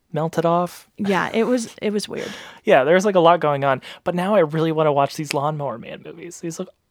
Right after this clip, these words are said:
Speaker 1: awful. <laughs>
Speaker 2: Well, I guess you're welcome. I haven't seen them, so I can't speak to them other than I know they got sued to take Stephen King's name off of them.
Speaker 1: His, his name's still on the cover of the first one.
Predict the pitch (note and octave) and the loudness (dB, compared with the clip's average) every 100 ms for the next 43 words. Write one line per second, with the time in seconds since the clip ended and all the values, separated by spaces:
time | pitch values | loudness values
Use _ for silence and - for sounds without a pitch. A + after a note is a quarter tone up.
0 | - F#3 F3 - D3 C#3 C#3+ - - - | -2 4 4 4 -2 -6 0 0 0 -10
1 | C#4 - - D#4 - - - _ _ _ | -14 -14 -16 -16 -18 -20 -20 _ _ _
2 | _ _ - - _ - _ - F#4+ F#4 | _ _ -20 -20 _ -12 _ -16 -8 -6
3 | G4 F#4 C4 - A#3+ B3+ B3+ B3+ A#3+ - | -6 -6 -8 -4 2 4 6 4 2 2
4 | G#3+ G#3+ F#3+ - G3+ C#4 - C#4+ D#4 D#4 | 2 0 -2 0 2 2 -2 -4 -2 2
5 | D#4+ D#4+ F4 E4 C#4 A#3+ C4+ B3 G3+ - | 4 4 4 2 4 4 4 2 0 -4
6 | G3 D#3 D3 F3+ - F#3 F#3 G3+ A3 F#3+ | -2 -2 -4 -4 -2 0 2 0 0 -2
7 | F#3+ - F#3+ - F3+ F3 D3+ F3+ F3+ F3 | -2 -6 -6 -2 -2 -2 -2 -2 0 -2
8 | E3 E3 F3 F3+ _ - F#3 F3 E3+ E3 | -2 -4 -6 -8 _ -8 -4 -2 -2 -6
9 | G3 _ - F#3+ F3+ D3+ - F3+ E3+ F3+ | -16 _ -2 -2 0 -2 -2 -4 -4 -6
10 | F3 D#3 _ _ - - D#3 F3 F3 F3 | -4 -4 _ _ -18 -10 -8 -6 -6 -6
11 | E3 D#3+ B2+ - - - G#3+ - _ _ | -6 -6 -6 -6 -8 -6 -6 -8 _ _
12 | _ _ C3 E3 B2+ C3 F3+ F#3 G#3 - | _ _ -6 -6 -4 -2 0 2 0 0
13 | - F3+ G3+ G3+ G3 - G#3+ G3+ F#3+ F3 | 0 4 4 4 0 2 0 4 4 4
14 | - F#3+ F#3+ D3 C3+ C#3 | 0 -2 -2 -4 -4 -6